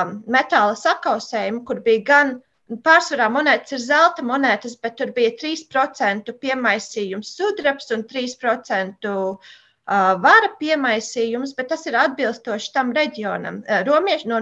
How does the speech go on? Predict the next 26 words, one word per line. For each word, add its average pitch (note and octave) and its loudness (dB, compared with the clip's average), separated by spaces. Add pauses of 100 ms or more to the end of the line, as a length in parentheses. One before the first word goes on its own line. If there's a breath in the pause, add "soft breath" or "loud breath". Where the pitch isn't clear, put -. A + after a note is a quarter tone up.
romiešu C#4 0
kaltuvēm C4+ 0
parasti C4 -4
nāca A3+ -4 (500 soft breath)
zelta, C4 4 (200)
diezgan C4 -2
tīra C4+ 0
zelta G#3 2
monētas. F#3+ -4 (520 soft breath)
Ā, A3+ 0 (300)
bet B3+ -4
tas, D4+ 2
ko C4+ -2 (100)
mēs G#3+ -8
gribētu A#3 0
darīt, A#3+ -2
ir - -12
skatīties C4+ -4
uz B3+ -6
vēl C#4 0
precīzāku A#3+ -2
sastāvu, A#3 -2
uz A3+ -10
šiem A3 -4
trace C#4 -4
elementu, F#3+ -4